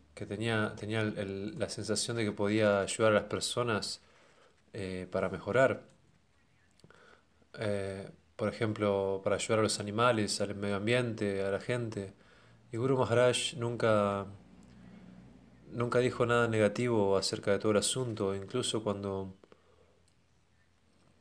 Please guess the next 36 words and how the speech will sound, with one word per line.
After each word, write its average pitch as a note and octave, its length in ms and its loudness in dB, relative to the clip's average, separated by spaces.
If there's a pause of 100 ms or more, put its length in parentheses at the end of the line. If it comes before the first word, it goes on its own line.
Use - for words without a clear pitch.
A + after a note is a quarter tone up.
(140)
in-, A#2 220 -6
in-, - 140 -8
incluso A2 420 -6
con G#2 220 0
su, G2 760 -4 (600)
con G2+ 200 -6
su - 160 -10
punto A2+ 260 -4
de A2 80 4
vista A2 200 0
espiritual, A2 580 4
con G2 160 -2
su, F#2 560 -6 (600)
con G2+ 200 -10
todo A2 180 0
lo G2+ 120 0
que G#2 100 -2
ha G2 40 0
sido G#2+ 200 -2
su - 160 -4
vida. A2 360 2 (360)
Él, A2 360 -4 (320)
él A2 180 0
debe A2 160 6
haber A2 120 6
visto A#2 280 2
cómo, G#2 500 0
cómo A2 200 0
se G#2+ 60 -6
estaba A2 320 6
desarrollando G2+ 680 2
y, G2 80 0
y G2 180 -2
realmente A#2 340 2
aprecio A2 420 2
eso. F#2+ 320 -2